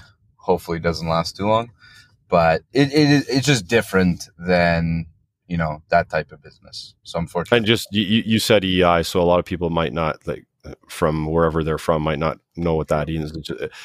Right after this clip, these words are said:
Speaker 2: employment insurance just basically covers your, your, uh, your lost wages up to a certain, um, certain dollar figure or certain percentage, I guess, whatever comes first.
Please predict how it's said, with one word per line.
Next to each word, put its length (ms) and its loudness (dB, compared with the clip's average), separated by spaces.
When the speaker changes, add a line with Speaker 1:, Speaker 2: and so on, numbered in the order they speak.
Speaker 2:
employment 580 2
insurance 520 -2
just 280 -4
basically 460 -6
covers 480 -4
your, 320 -6
your, 400 4
uh, 280 2
your 220 -2
lost 340 2
wages 380 2
up 140 -2
to 100 -6
a 40 -4
certain, 720 -4
um, 520 -12
certain 360 -2
dollar 300 2
figure 480 0
or 80 -4
certain 300 -4
percentage, 640 -6
I 120 -2
guess, 240 -4
whatever 280 -2
comes 300 -6
first. 460 -8